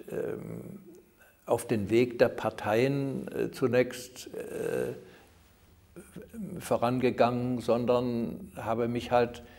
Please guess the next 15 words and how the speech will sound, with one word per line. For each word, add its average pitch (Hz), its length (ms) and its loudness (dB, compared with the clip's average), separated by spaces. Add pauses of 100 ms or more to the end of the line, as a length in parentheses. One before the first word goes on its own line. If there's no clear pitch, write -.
(380)
mit 123 220 0
politischen 123 600 0
Fragen 170 400 4
auseinandergesetzt. 95 1080 -4 (1080)
Und 110 160 -6
wie 123 100 0
kommt 131 300 -4
man 135 160 0
ihnen 131 260 0
näher? 143 540 2
Äh, - 520 -10
bei 123 200 4
Kohl 135 340 8
war 139 140 10
das, - 480 2